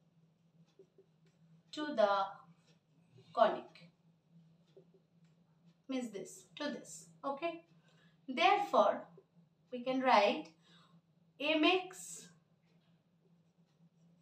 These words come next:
minus y plus c equals to zero. Now look students, we have actually here got two equations of tangent of the same conic.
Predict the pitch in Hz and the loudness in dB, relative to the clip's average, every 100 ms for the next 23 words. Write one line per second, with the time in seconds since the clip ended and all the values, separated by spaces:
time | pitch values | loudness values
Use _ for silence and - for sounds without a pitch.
0 | _ _ - 254 240 277 359 359 247 185 | _ _ -10 0 0 2 -2 -4 0 0
1 | 190 226 - - _ _ _ - _ - | 0 -4 -12 -20 _ _ _ -20 _ -8
2 | 220 226 - - 285 - 277 285 - 302 | -2 -2 -4 -4 -4 -2 -2 -4 -2 -4
3 | 294 311 427 453 - - _ - _ _ | 0 2 2 -2 -8 -20 _ -20 _ _
4 | _ _ _ _ _ - - _ - _ | _ _ _ _ _ -20 -20 _ -20 _
5 | - 381 415 427 - - 208 240 - - | 4 6 6 2 -2 -8 -4 0 0 -2
6 | - - - 381 415 440 - 294 - - | -12 -8 4 8 10 8 6 4 4 6
7 | 381 392 339 339 - 233 254 - - - | 8 10 10 8 10 10 10 6 -8 -20
8 | - - - _ _ - 392 480 523 - | -20 -20 -20 _ _ 2 6 8 8 6
9 | 294 254 247 208 - - - - - _ | 4 4 2 -2 -4 -8 -14 -18 -20 _
10 | - 233 233 214 180 - - 160 - - | -8 -2 -2 0 -2 -2 -10 -16 -18 -20
11 | - _ - 240 302 - 302 254 202 156 | -20 _ -6 -4 -4 0 2 2 0 -4
12 | 160 - | -8 -16